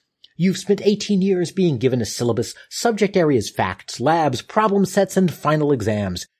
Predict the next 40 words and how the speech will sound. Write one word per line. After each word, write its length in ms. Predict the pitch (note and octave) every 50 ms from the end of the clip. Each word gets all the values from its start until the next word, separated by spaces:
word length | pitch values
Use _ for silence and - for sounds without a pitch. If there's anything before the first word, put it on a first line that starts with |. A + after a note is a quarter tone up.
| _ _
You 140 | - A2+ A#2+
worked 320 | G#2+ G2+ C#3 C#3 C#3 -
hard 400 | - - D#3+ E3 D#3 D#3 D#3 D3+
and 120 | D3+ D3+ D3
you 120 | D3+ C#3+
got 280 | B2 D#3+ E3 D#3 - -
the 80 | F3
promised 540 | - - - - C3 D#3 D#3 D3 C#3 - -
rewards. 640 | D3+ C#3 A#2+ G#2+ B2+ C3 A#2 G2 F2+ F2 D#2 - - - _ _ _ _ _
You 360 | - G2 A#2+ C#3+ D#3 D#3+ E3 D#3+
can 340 | - G#2+ F#2+ F2 F2 E2+
get 400 | E2+ - C#3+ D#3+ - - - _
the 100 | - F2+
right 500 | E2+ E2 F2+ A#2+ C#3+ E3 D#3 - - - - _ _ _ _ _ _ _
answer. 600 | - G#2 G#2+ G2+ F2+ - - - - A#1+ - - - - _ _ _ _ _ _ _ _ _ _ _ _ _ _ _ -
I 60 | A#2
have 180 | C3 B2+ -
nothing 360 | C#3+ D3 F3 E3+ - G#3 F#3+ E3
but 200 | D#3+ D3+ - -
deep 260 | G#3 G#3+ G3+ G#3 -
respect 540 | C#3 C3 - - - - G3+ F#3 - - D#3
and 80 | E3+
admiration 600 | E3 E3 E3+ D#3+ F3 E3+ D#3+ D#3+ D#3+ D#3 - D3+
for 240 | C#3+ - - D3+ D3
you 160 | C#3+ C#3 C3
and 120 | B2 A#2+ -
everything 520 | - F#3+ F3 E3+ D3+ C3+ - C#3+ B2 A#2
you've 200 | A2+ A2+ A#2 -
done. 280 | G3 F#3+ D#3+ A#2 F#2+ - - _ _ _
So 200 | _ - - F#3
much 200 | G#3+ C4 C4+ -
respect, 360 | - G3 - - D#3 B2 - A2
in 80 | G2+
fact, 280 | - G#2+ F#2+ F#2+ - - - _ _ _ _
that 100 | - C3 -
I'm 200 | A#2+ C3 E3 F3+
going 160 | G#3+ G#3+ G3+
to 100 | G#3 -
tell 220 | - D3+ D3 C#3+
you 400 | F3+ A#3 A#3+ A#3 A#3+ B3 A#3+ -